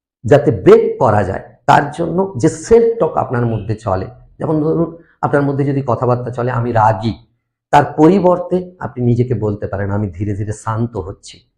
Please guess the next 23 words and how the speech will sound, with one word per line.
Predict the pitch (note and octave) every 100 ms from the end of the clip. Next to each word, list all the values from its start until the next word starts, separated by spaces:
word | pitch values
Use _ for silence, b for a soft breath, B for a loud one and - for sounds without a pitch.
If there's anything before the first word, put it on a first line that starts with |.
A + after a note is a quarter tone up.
| _ _ _ _ -
নিজের | C3 D3
মনে | C3+ B2 A#2+
বারবার | A#2 A2 A#2 A2+ A#2+ B2
এগুলোকে | A#2+ G#2+ G2 - F3+ - _ _ F#2
বলুন, | A2+ D3 C3+ F2 - _ _ _ _ _ _ _ -
অর্থাৎ | A#2+ F3 G3+ - - _ _ -
আপনি | B2 C3+
নিজের | B2+ B2 C3+
মনের | A2+ A#2+ C3+ C#3
ভেতর | B2 B2+ - -
একটা | - -
অ্যাফার্মেশন | - B2 - D#3+ D3 B2 - G#2+ F#2+
করুন, | F#2 - - _ _ _ _ _ _ _ _ -
মনকে, | A#2 A#2+ B2+ G3 - -
মনের | A2+ B2+
যে | A#2+ -
আইডেন্টিটি | B2+ B2 D#3 E3+ C#3+ B2+ A#2
আছে | A#2 -
সেটাকে | - - D#3+
পরিবর্তন | - B2 A2+ G2+ F2+ G2+ F#2+ -
করুন। | - - _ _ _ _ _ _
তখনই | C3+ C3 D3
দেখবেন | D#3 C#3+ C3 C3 -